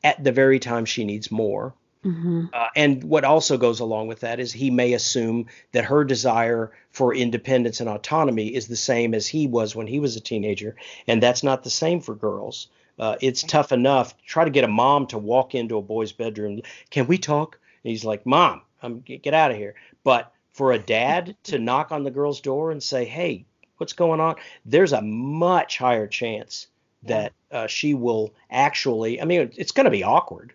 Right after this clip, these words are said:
Speaker 1: I mean, it's, it's not
Speaker 2: Mm-hmm.
Speaker 1: like it's gonna be a wonderful moment always,
Speaker 3: Mm-hmm.
Speaker 1: but she will really be,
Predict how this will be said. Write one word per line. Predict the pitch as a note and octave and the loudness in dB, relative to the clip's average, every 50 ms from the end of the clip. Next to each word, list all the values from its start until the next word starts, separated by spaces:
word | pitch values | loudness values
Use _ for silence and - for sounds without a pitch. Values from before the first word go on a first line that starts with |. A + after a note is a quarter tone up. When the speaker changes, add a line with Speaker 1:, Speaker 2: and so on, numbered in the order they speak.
| - F3+ | -14 -10
Speaker 1:
I | C3+ | -8
mean, | B2 A#2 | -6 -4
it's, | C3 B2 A#2 | -6 -4 -2
it's | D3 C#3+ C3+ F#3 G3 | -2 -4 -2 -2 -2
not | C3+ | 0
Speaker 2:
Mm-hmm. | C3+ C#3 | 0 0
Speaker 1:
like | B2+ A#2 | -2 -4
it's | _ - | _ -10
gonna | A#2+ A2 G#2+ | -8 -6 -4
be | A2 A#2 | -2 -2
a | A2 | -2
wonderful | G#2+ A2+ A#2+ A#2+ A#2+ A2+ - A2+ | 0 -2 -2 -2 -4 -4 -6 -6
moment | G2+ G#2 B2 C#3+ C#3+ B2 A2 - _ _ _ _ - | -2 2 2 2 2 2 0 -6 _ _ _ _ 0
always, | - B2+ D3+ E3+ C3+ G2 F2+ F#2 A#2 D3+ - - _ _ _ _ _ _ _ _ - | 4 4 6 6 4 0 -4 -8 -14 -16 -18 -20 _ _ _ _ _ _ _ _ -18
Speaker 3:
Mm-hmm. | G3+ F3+ E3 D#3 | -16 -10 -4 0
Speaker 1:
but | C3 A#2+ - | 0 0 0
she | - - - - G3+ G#3+ A3 G3+ | 0 -2 0 0 0 2 2 2
will | E3+ B2+ A#2+ A2+ G#2+ A2+ B2+ C3+ | 0 0 0 -2 -2 -4 -6 -8
really | C3+ C#3+ D#3+ E3+ D#3+ C3 A#2+ A2 G#2 | -2 2 4 4 4 4 2 -2 -4
be, | G#2 G#2+ B2 A2+ A2 A2 A2 A2+ B2 | -6 -6 -6 -6 -6 -6 -8 -10 -12